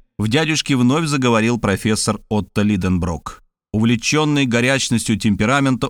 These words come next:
он забыл, в каких обстоятельствах мы находились, будучи пленниками этой пещеры.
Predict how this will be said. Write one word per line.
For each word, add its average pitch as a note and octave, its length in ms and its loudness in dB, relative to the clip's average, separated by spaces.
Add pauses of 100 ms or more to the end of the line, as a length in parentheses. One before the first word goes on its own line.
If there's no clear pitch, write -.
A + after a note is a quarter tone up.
он D3 140 2
забыл, B2 480 0
в - 80 -6
каких F#2 340 -4
обстоятельствах G#2 920 -4
мы G2+ 140 2
находились, G2+ 640 -2 (260)
будучи A#2 380 0
пленниками A#2+ 800 0
этой G2+ 260 -2
пещеры. D#2+ 760 -6